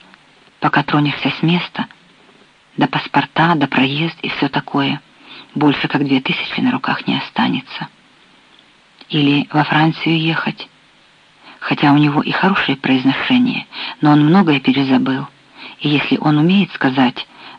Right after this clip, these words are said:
«Бонжур, месье», то этого еще далеко недостаточно, чтобы в Париже его сразу пригласили продавать мебель. А в общем, в следующую ночь было уже не так страшно. И еще две ночи он спал крепко и хорошо.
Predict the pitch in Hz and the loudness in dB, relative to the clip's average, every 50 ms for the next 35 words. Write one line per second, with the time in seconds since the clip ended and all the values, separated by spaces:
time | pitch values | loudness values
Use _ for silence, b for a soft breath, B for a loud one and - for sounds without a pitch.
0 | - - 160 147 147 151 175 202 214 190 156 135 - - - 131 127 127 123 - | -4 0 2 2 4 4 4 4 4 4 4 2 2 0 -2 0 0 0 -2 -4
1 | - _ B B B B B B B B _ - 143 139 139 - - 147 - - | -8 _ B B B B B B B B _ -2 -2 -2 -2 -2 -2 -2 -2 -2
2 | 151 147 151 147 - - 143 139 135 135 139 - - - 208 208 - _ _ - | -2 0 0 -2 0 0 0 0 0 0 -2 -2 0 0 0 0 -2 _ _ -2
3 | 247 247 247 - - - - 165 - - - - - - - - - _ _ _ | 0 0 0 -2 -2 -2 -4 -2 -2 -6 -10 -8 -6 -6 -8 -8 -10 _ _ _
4 | - _ _ - - - - 135 127 131 - - 143 143 135 139 139 135 135 135 | -20 _ _ -12 -8 -6 -4 -4 -4 -4 -2 0 2 2 2 2 2 4 2 2
5 | 135 131 - - 180 175 156 139 - - 131 139 139 135 127 - - 135 143 147 | 2 0 -2 -2 -2 0 0 -2 -2 -2 -2 0 0 -2 -2 -2 -2 -2 -2 -2
6 | - 127 - - 127 123 123 - - 127 123 120 - - - - - _ _ _ | -2 -4 -2 -2 -2 -2 -2 0 2 2 4 4 2 -2 -6 -10 -12 _ _ _
7 | _ _ _ _ _ _ _ _ _ _ _ _ _ _ _ - - 147 139 147 | _ _ _ _ _ _ _ _ _ _ _ _ _ _ _ -4 -2 -2 0 0
8 | 143 - - - 147 147 147 143 B B B B B B - - - 151 147 135 | -2 -2 -2 0 0 0 0 -2 B B B B B B -14 -2 2 4 4 4
9 | 139 135 135 - - - 135 135 156 185 202 208 208 - - - B B B B | 4 0 -2 -2 0 2 2 4 4 6 4 4 2 -2 -6 -10 B B B B
10 | B B - - - 196 202 208 - 151 143 139 131 135 127 - 170 165 - - | B B -4 0 2 4 4 4 2 2 4 4 6 4 4 4 0 -2 -2 -6
11 | - - 139 139 139 - - - - - - - - _ _ _ _ B B B | -6 -2 0 0 0 0 -2 -4 -8 -10 -10 -12 -14 _ _ _ _ B B B
12 | B B B B - - 151 147 - - - 202 180 160 143 139 139 131 127 127 | B B B B -2 -2 0 0 0 0 0 0 2 2 2 4 4 2 2 0
13 | - - - 135 143 - - - 127 127 131 - - 196 208 - - - - - | -2 -2 -2 -2 -2 -2 -4 -4 -4 -2 -2 -2 -2 -2 -2 -4 -6 -6 -6 -6
14 | - - - - - - - - - - - | -6 -6 -6 -6 -6 -4 -4 -6 -6 -6 -10